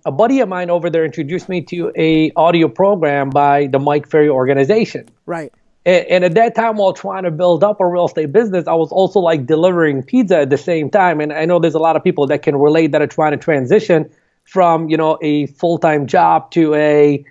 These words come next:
Speaker 1: you know, real estate career. So in, in driving ten, twelve, thirteen hours a day, I started listening to this audio program over and over. And it was a Superstar Retreat over and over and over and over again, all day, every single day.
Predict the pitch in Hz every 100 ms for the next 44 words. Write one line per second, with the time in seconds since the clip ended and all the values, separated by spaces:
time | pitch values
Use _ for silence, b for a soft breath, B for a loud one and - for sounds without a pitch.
0 | b b 170 151 160 165 160 147 - 151
1 | 208 160 151 - _ _ _ _ _ -
2 | 202 185 185 185 - _ _ 196 196 190
3 | 185 175 135 208 269 247 208 175 - -
4 | 202 202 - 196 190 180 190 185 180 175
5 | 175 151 143 185 185 170 165 - 156 165
6 | 160 160 156 143 - 214 254 185 196 -
7 | 180 165 - 170 175 180 - 170 165 151
8 | - 165 180 175 180 175 151 147 160 170
9 | 170 180 170 151 190 175 - 156 143 170
10 | 147 165 180 180 170 170 165 156 151 156
11 | 214 180 151 156 170 165 160 165 151 143
12 | 160 143 170 196 160 143